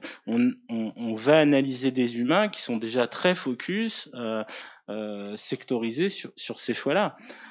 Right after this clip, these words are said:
Euh, pour moi, l'I A, c'est un outil qui est intéressant. Euh, aujourd'hui, bah, le modèle économique de la société l'emmène dans, dans, dans un certain schéma. Euh, demain,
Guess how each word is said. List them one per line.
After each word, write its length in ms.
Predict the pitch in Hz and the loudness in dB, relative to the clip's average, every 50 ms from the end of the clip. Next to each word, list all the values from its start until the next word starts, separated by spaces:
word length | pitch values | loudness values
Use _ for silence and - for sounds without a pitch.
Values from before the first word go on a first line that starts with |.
| - - _ - | -20 -20 _ -12
Euh, 320 | - 104 104 101 98 107 101 - _ _ _ _ _ | -10 -10 -10 -10 -12 -12 -14 -16 _ _ _ _ _
pour 240 | - - 127 131 | -8 -2 0 4
moi, 180 | 143 151 170 175 | 6 8 8 8
l'I 140 | 165 151 156 | 8 8 6
A, 80 | 165 | 4
c'est 480 | 160 - - - - - 120 117 214 - _ - | 4 2 -2 -4 -2 0 0 0 0 -2 _ 2
un 160 | 139 151 165 | 4 6 6
outil 320 | 165 156 - - - 180 | 6 2 0 -4 -6 -4
qui 100 | 170 - | -2 -2
est 60 | 113 | -2
intéressant. 640 | 107 113 - - 156 143 120 - - - 156 - - _ _ _ _ - - - - - _ _ - | -2 0 0 2 2 2 2 0 -2 -6 -8 -8 -10 _ _ _ _ -20 -20 -20 -20 -20 _ _ -10
Euh, 600 | 117 110 104 107 107 104 104 95 - 120 - - - - _ | -6 -6 -6 -6 -6 -8 -10 -10 -12 -10 -10 -12 -12 -4 _
aujourd'hui, 540 | - 143 143 139 151 147 151 151 151 170 180 | 8 8 10 12 12 10 10 8 6 6 6
bah, 180 | 165 135 110 107 | 6 6 6 6
le 280 | 107 113 123 147 170 | 4 4 4 6 6
modèle 260 | 180 185 175 165 170 160 | 8 8 8 8 8 8
économique 420 | 151 - 147 139 139 139 139 135 | 8 8 8 10 10 10 10 8
de 80 | 127 123 | 8 6
la 120 | 117 113 | 4 4
société 440 | - - 120 - - 123 - - 135 | 2 -2 -4 -2 -4 0 2 2 4
l'emmène 500 | 123 123 123 127 131 131 131 131 123 117 | 6 6 6 8 8 8 8 6 4 2
dans, 280 | 113 104 98 101 95 107 107 | 0 -2 -2 -4 -6 -8 -6
dans, 280 | 101 107 104 101 95 90 | -4 -2 -2 -2 -2 -4
dans 260 | 101 104 104 98 - | -4 -6 -4 -4 -4
un 80 | 110 101 | -4 -6
certain 340 | - - - - - 110 104 | -6 -8 -8 -6 -4 -4 -4
schéma. 500 | - - 110 104 127 175 240 247 - - - - - - - - _ - | -4 -4 -4 -4 -2 -2 -4 -4 -6 -12 -20 -20 -20 -20 -20 -20 _ -14
Euh, 180 | - 104 107 104 | -10 -8 -8 -8
demain, 720 | 104 107 120 127 135 143 147 151 156 160 156 151 135 123 | -2 2 4 6 8 8 8 8 8 8 6 4 2 0